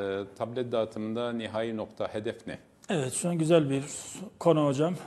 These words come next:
Speaker 2: Ee, çünkü son dönemde ciddi manada velilerin, öğretmenlerin, öğrencilerin çok, e, sık sorduğu bir konu. Aslında tablet durumu nedir? Ülke genelinde, il genelinde, bizim camiada tablet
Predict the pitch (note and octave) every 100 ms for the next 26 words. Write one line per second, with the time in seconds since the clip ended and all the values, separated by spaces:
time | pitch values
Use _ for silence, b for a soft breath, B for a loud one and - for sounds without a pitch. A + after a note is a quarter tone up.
0 | F#3+ D3+ C3+ B2 A#2+ B2 - D3 C3+ -
1 | D3+ C#3 C3 C3 C3 A#2 - C3+ C3 A#2+
2 | A2+ C#3+ D#3+ - B B B B _ _
3 | - - _ _ - C3+ C3+ C3+ B2+ C3+
4 | C#3 - C#3 C3 C3 C3+ B2+ B2+ B2 C3
5 | C3+ B2+ A#2 B2 D3 E3 D3 C#3 - -
6 | - C#3+ B2+ - D#3+ - C3 B2+ C#3 D#3+
7 | C3 G#2+ - - B2 - B2 A2+ C#3 B2+
8 | B2+ C3 B2 C3 B2 C3 - - - B2+
9 | A#2+ C3 A#2+ A#2+ A2+ A2+ A2+ - C3 A#2+
10 | A#2 A2+ A2 A2+ C#3+ B2+ C3+ C3 D#3+ C3
11 | A#2+ A#2 C3 - B2+ C3 C3 -